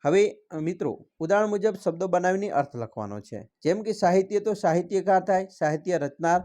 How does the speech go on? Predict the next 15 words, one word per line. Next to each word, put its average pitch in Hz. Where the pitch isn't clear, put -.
ચિત્ર 175
તો 180
ચિત્રકાર, 175
ચિત્ર 139
દોરનાર, 156
કલા 175
તો 175
કલાકાર, 170
કલા 127
કરનાર, 165
શિલ્પ 247
તો 220
શિલ્પકાર, 175
શિલ્પ 147
કંડારનાર. 104